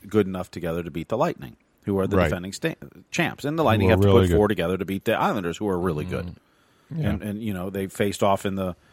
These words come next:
Speaker 1: the Eastern Conference Finals last season and went to six games. So,
Speaker 2: Yeah.
Speaker 1: you know, no, this is, th-, these are two really good teams. Different systems, different structures. Um, there's gonna be lots of ebbs and flows in this series. Now, you know,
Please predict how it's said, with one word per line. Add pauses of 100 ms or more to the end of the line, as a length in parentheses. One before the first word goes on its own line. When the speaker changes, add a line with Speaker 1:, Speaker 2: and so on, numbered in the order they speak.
(400)
Speaker 1:
the
Eastern
Conference
Finals
last
season
and
went
to
six
games.
So, (720)
Speaker 2:
Yeah. (100)
Speaker 1:
you
know,
no,
this
is,
th-,
these
are
two
really
good
teams.
Different
systems,
different
structures. (640)
Um,
there's
gonna
be
lots
of
ebbs
and
flows
in
this
series.
Now,
you
know,